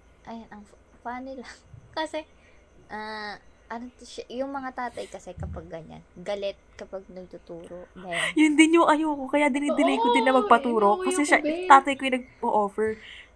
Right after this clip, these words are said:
Speaker 2: So,
Speaker 1: Kasi
Speaker 2: iniisip ko na, kaya gusto ko pa man din i-vlog, ganyan. Oh, Diyos ko, baka
Speaker 1: Ah.
Speaker 2: sa vlog, puro na lang pagsisermon yung makikita.
Speaker 1: Kasi, ang tawag dito, nagagalit siya, nagagalit ako. Kasi nagagalit siya.
Speaker 2: <laughs> Oo.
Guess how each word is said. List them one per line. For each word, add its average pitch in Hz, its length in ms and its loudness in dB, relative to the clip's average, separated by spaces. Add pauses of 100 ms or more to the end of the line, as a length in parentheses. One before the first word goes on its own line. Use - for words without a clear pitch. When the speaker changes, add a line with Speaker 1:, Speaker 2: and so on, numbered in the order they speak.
Speaker 2:
So, - 0 -
Speaker 1:
Kasi 254 240 -6
Speaker 2:
iniisip 302 360 -4
ko 277 120 2
na, 262 240 0 (680)
kaya 247 80 2
gusto 277 240 0
ko - 80 -4
pa 226 80 -2
man 220 80 0
din 196 160 -4
i-vlog, 196 400 0
ganyan. 190 640 -10
Oh, 240 80 -18
Diyos - 240 -16
ko, 247 80 -6
baka 254 160 -4
Speaker 1:
Ah. 262 80 -4
Speaker 2:
sa 277 80 0
vlog, 233 240 2
puro 262 240 0
na 254 80 -6
lang 247 320 -8
pagsisermon 226 560 -4
yung 214 240 -10 (420)
makikita. 214 680 -8
Speaker 1:
Kasi, 208 240 -6 (560)
ang 240 160 -14
tawag 277 320 -10
dito, 247 400 -10 (420)
nagagalit 220 640 -4
siya, 190 160 -14
nagagalit 185 640 -10
ako. 175 240 -14 (140)
Kasi 208 260 -12
nagagalit 180 560 -6
siya. - 160 -8 (400)
Speaker 2:
<laughs> - 320 -12
Oo. 247 240 -4